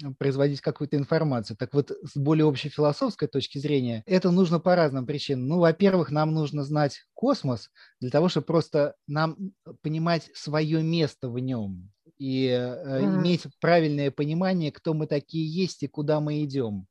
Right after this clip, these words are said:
Speaker 1: вот, в каком фоне мы существуем. Ну и кроме того, из этого всего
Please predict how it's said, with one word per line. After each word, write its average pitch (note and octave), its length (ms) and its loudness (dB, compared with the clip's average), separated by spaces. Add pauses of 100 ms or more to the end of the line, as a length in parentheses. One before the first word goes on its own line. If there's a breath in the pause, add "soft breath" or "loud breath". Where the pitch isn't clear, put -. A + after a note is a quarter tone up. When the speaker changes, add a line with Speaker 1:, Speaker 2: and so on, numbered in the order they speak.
(380 loud breath)
Speaker 1:
вот, B2 180 -6
в - 100 -20
каком D3 320 -2
фоне D3 360 -2
мы A#2+ 140 -6
существуем. A#2+ 960 -8
Ну C#3+ 200 0
и G#3 60 2
кроме G3+ 300 4
того, F#3 640 2
из D3 140 -10
этого E3 320 0
всего D#3+ 640 0